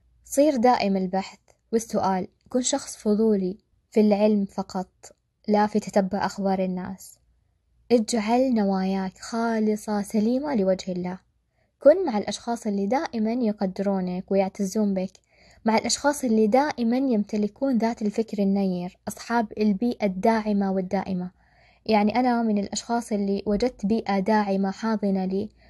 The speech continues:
وهي منصة نخبة الإبداع والتميز، وسعيدة جدا بوجودي معهم. كنت واثقة إن أحلامي راح تكون في يوم من الأيام واقع، وها أنا الآن قاعدة أحقق جزء من أحلامي،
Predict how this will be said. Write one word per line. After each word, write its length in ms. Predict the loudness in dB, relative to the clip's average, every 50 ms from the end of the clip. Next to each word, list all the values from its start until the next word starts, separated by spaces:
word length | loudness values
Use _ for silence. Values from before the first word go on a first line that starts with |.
| _ _ -4
وهي 180 | 0 0 2
منصة 480 | 2 2 2 0 -2 -4 -6 -4 -4 -4 -6 _ -20 _ _ -6 -6
نخبة 260 | -4 0 0 0 0 0
الإبداع 460 | -2 -2 -2 -4 -2 0 0 2 2
والتميز، 640 | 2 2 0 2 0 0 2 2 2 2 0 0 -4 -10 _ _ _ _ _ _ _ _ _ -4
وسعيدة 580 | 2 4 4 4 4 2 2 4 4 6 6 4
جدا 460 | 4 4 -4 -6 -4 -2 0 0 2
بوجودي 540 | 2 2 2 2 2 2 0 0 0 0 -2
معهم. 420 | -2 -2 -4 -6 -6 -8 -8 -10 -12 _ _ _ _ _ _ _ _ _ _ _ _ _ _ _ _ _
كنت 420 | 2 2 2 2 0 -6 -8 -2
واثقة 640 | 2 4 4 6 4 2 -2 -6 -12 -10 -10 -14 -14 -16 _ _ _ _ _ _ _ _ _ 0
إن 260 | 2 4 4 4 4 2
أحلامي 640 | 0 -4 -6 -4 0 0 2 2 2 0 0 0
راح 140 | -2 -4 -6
تكون 300 | -10 -16 -6 -2 -2 -2
في 120 | 0 2 0
يوم 140 | 2 2
من 120 | 2 2 0
الأيام 460 | 0 -2 -2 0 0 0 0 0 0
واقع، 420 | 0 0 -2 -2 -4 -6 -10 -10 -10 _ _ _ _ _ _ _ _ _ _ _ -8
وها 180 | -6 -2 -2
أنا 240 | -2 0 0 0 0
الآن 380 | -2 0 0 0 0 2 0 0
قاعدة 280 | 0 0 -2 -2 -4 -4
أحقق 460 | -4 -4 -6 -6 -6 -10 -10 -4 -4
جزء 340 | -2 0 0 0 -2 -4 -10 -2
من 220 | 0 0 0 0 -2
أحلامي، 640 | -6 -8 -4 -2 0 2 2 2 0 0 -2 -4